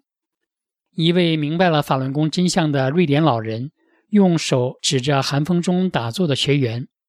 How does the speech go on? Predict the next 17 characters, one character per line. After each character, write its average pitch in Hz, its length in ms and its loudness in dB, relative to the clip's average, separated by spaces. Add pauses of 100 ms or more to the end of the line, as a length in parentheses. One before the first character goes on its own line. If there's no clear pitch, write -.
(160)
正 165 160 -2
在 156 140 4
练 151 280 2
第 190 140 0
五 160 100 -4
套 147 220 -4
功 151 240 2
法， 139 220 -10 (320)
说 127 420 0 (360)
：“我 156 120 2
就 220 160 4
喜 - 180 -2
欢 139 240 -2
这 185 140 2
种 165 180 0
打 120 200 -6
坐， 147 380 -4